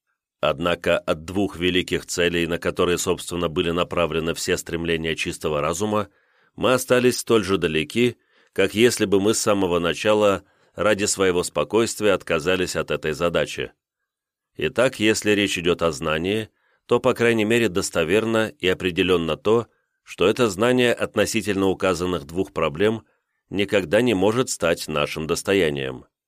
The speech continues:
Второй вопрос чисто практический. Как таковой, он может, правда, принадлежать чистому разуму, но в таком случае этот вопрос не трансцендентальный, а моральный. Стало быть, наша критика сама по себе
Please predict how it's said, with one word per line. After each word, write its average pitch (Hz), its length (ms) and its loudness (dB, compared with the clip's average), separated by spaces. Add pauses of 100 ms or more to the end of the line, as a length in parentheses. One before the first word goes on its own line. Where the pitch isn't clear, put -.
(560)
Второй 104 380 2
вопрос 131 380 2
чисто 98 360 -4
практический. 76 840 -4 (480)
Как 101 180 0
таковой, 107 680 2 (400)
он 107 200 4
может, 117 300 2
правда, 107 340 2
принадлежать 95 800 0
чистому 98 500 -2
разуму, 71 480 -2 (600)
но 98 140 2
в 98 60 -4
таком 101 320 0
случае 107 500 0
этот 95 340 -6
вопрос 95 480 0
не 95 180 -2
трансцендентальный, 92 1160 -2 (240)
а 73 140 0
моральный. 78 640 0 (440)
Стало 92 380 0
быть, 120 320 -2 (360)
наша 98 380 -2
критика 123 440 -2
сама 98 280 0
по 87 120 -2
себе 92 460 0